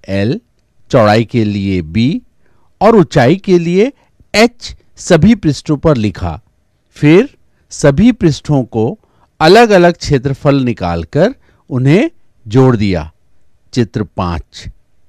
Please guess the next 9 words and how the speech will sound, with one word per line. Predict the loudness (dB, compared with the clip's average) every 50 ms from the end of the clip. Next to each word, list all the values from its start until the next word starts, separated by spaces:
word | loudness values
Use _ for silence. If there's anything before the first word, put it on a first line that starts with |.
| _ _ _ _ _ _ _ _ _ _ _ -4
आप | 0 2 4 4 2 2 -2 -20 _ _ _ _ _ _ -8
भी | -2 0 2 2 2 0
उक्त | -2 -4 -8 -10 _ -10 -6
गतिविधि | -2 -2 -2 0 0 -2 0 0 0 -2 -2 -4 -6
को | -4 -2 -2 -2 -2 -2 -4 _ _ _ _ _ _ -14
अपनी | -12 -8 -4 -2 -2
कक्षा | -2 -2 -4 -6 -4 -6 -6 -4
में | -4 -6 -6
कीजिए | -6 -6 -6 -4 -4 -2 -2 -2 -2 -2